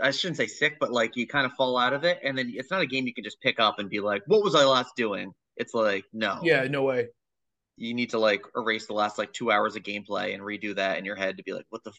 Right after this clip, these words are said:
Speaker 1: what the hell is going on here?"
Speaker 2: And then plus you also have to, like, relearn the, like, the controller again. That was, like,
Speaker 1: Yeah.
Speaker 2: always an issue. Like, the attack buttons are different o-, on the Switch.
Speaker 1: Yep.
Speaker 2: I feel like if you, I, I wish Josh was here right now. Josh, did Josh beat it?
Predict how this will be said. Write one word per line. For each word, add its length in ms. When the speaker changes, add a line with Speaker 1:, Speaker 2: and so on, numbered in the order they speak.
Speaker 1:
what 160
the 80
hell 200
is 100
going 200
on 200
here?" 240
Speaker 2:
And 100
then 140
plus 240
you 120
also 280
have 200
to, 80
like, 120
relearn 600
the, 340
like, 140
the 80
controller 540
again. 340
That 100
was, 100
like, 100
Speaker 1:
Yeah. 60
Speaker 2:
always 160
an 60
issue. 320
Like, 200
the 140
attack 360
buttons 260
are 60
different 440
o-, 220
on 140
the 60
Switch. 480
Speaker 1:
Yep. 160
Speaker 2:
I 40
feel 160
like 100
if 60
you, 140
I, 320
I 20
wish 180
Josh 200
was 80
here 120
right 120
now. 180
Josh, 320
did 140
Josh 240
beat 160
it? 160